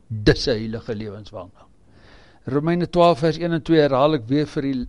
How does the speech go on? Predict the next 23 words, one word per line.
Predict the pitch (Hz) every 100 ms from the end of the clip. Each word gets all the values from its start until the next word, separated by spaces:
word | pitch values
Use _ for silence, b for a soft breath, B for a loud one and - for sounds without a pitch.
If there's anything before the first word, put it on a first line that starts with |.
| -
en | 135
ek | 139
gaan | 139 127
klem | 156 160 156
lê | 143 147 -
op | 113
sekere | - 139 139 135
woorde. | 120 123 123
Hy | 131
sê, | 131 196 190 196 B B B B
"Ek | 190 -
vermaan | 190 170 185 202
julle | 196 190
dan, | 180 175
broeders, | 131 165 165 180
by | - 170
die | 160
ontferminge | 156 - - 185 185 175 170 160
van | - 143
God, | - - - 156 - - - _ b b b b b -
dat | 123 190 233 - -
julle | - 127 196 214 220 208 -
julle | 139 185 190 180